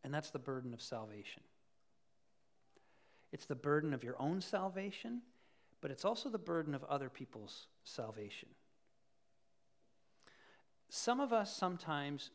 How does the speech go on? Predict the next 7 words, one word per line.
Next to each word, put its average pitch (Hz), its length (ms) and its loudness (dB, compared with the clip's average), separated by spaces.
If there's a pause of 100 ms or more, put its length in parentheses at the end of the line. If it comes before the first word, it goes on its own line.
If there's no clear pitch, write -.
(420)
we 185 320 0
go 160 300 4 (160)
deep 160 260 -4
into 127 240 -2
other 120 160 -2
people's 120 340 -8
suffering. 101 520 -8